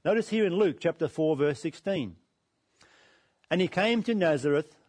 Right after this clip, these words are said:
where he had been brought up. And as his custom was, he went into the synagogue on the Sabbath day and stood up for to read."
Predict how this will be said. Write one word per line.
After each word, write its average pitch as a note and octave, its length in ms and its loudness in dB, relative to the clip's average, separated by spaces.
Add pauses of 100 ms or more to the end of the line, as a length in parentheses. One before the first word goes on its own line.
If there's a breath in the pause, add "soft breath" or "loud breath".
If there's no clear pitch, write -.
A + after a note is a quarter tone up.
(100)
where F3 220 2
he E3 140 2
had E3 120 2
been D3+ 200 0
brought F3+ 260 2
up. C#3 260 0 (580 soft breath)
And D3 120 2
as F3+ 200 2
his D#3+ 140 0
custom G3 500 -2
was, F#3+ 320 2
he D#3+ 120 -6
went D#3+ 240 0
into G3+ 380 -2
the E3 140 -2
synagogue F3+ 560 0
on C#3 180 0
the C3 80 0
Sabbath E3+ 480 -2
day A#2+ 400 0 (300 soft breath)
and C#3+ 180 -2
stood G#3+ 320 -2
up E3 220 2
for D3+ 280 -2 (140)
to C#3+ 180 -2
read." A#2+ 440 -2